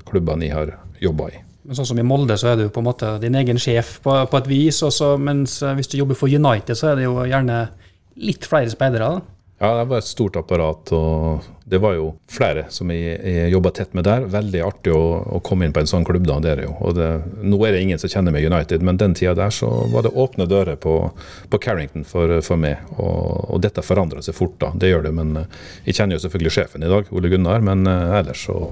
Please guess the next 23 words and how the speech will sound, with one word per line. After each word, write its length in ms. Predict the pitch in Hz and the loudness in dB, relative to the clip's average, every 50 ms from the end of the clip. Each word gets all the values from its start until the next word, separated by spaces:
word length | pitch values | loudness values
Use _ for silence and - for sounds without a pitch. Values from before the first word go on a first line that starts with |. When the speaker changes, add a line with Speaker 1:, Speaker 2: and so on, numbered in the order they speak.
| 92 - - - - - - - - - - - - - | -8 -10 -12 -14 -14 -16 -16 -16 -16 -18 -18 -18 -4 -2
Speaker 1:
er 160 | - 110 107 | 0 2 2
gjengen 320 | 110 110 92 85 82 85 92 | 2 2 2 0 0 0 0
min 160 | 90 80 69 - | 0 0 -2 -4
sikkert 260 | - 87 - 82 78 | -4 -4 -4 -2 -2
vekk, 300 | 78 73 - - - - - - - 92 | -4 -6 -6 -10 -14 -16 -14 -4 -2 -2
vil 80 | 82 | -2
jeg 80 | 85 78 | 0 -4
tro. 140 | 80 78 - - 110 | -6 -10 -6 0 0
Det 80 | 92 | 0
er 80 | 82 - | 0 0
sikkert 240 | 98 92 - 80 73 | -4 -6 -6 -6 -8
blitt 240 | 85 - - - - | -8 -10 -8 -8 -10
store 320 | - - 104 98 87 80 | -2 2 2 2 2 2
forandringer 560 | 82 78 78 78 73 - 76 73 - - - - - - | -4 -8 -8 -8 -10 -10 -12 -12 -12 -12 -14 -14 -8 -4
der 160 | - 67 - - | -4 -4 -4 -6
også. 160 | - - - - - _ _ _ _ _ _ | -12 -18 -18 -20 -20 _ _ _ _ _ _
Speaker 2:
Eh, 160 | - 143 135 139 147 | -12 -10 -6 -4 -2
Molde 260 | 160 156 143 135 139 | 0 2 2 4 4
er 60 | 139 | 4
jo 80 | 147 - 170 165 139 | 4 2 2 2 2
en 140 | 123 117 117 | 2 2 2
av, 200 | 117 117 113 117 113 117 | 2 0 0 0 -2 -4
eh, 460 | 120 120 117 117 113 113 113 113 | -4 -4 -4 -4 -6 -6 -8 -10